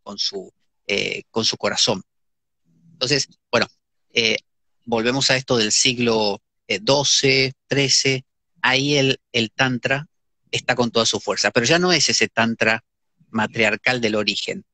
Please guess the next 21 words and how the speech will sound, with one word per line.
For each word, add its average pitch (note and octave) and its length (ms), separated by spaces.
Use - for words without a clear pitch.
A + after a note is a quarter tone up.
no A#2+ 120
es B2 120
esta A2+ 220
cosa A#2 320
de, F#2+ 400
de G#2 100
tener A#2 220
relaciones G#2+ 420
sexuales, G2 460
ahora B2+ 180
se B2+ 140
trata B2+ 420
de, A2+ 420
eh, G2+ 520
de B2 180
una C#3+ 220
especie C3+ 480
de, A2+ 280
"Vamos E3 520
a B2 80
usar", A#2+ 500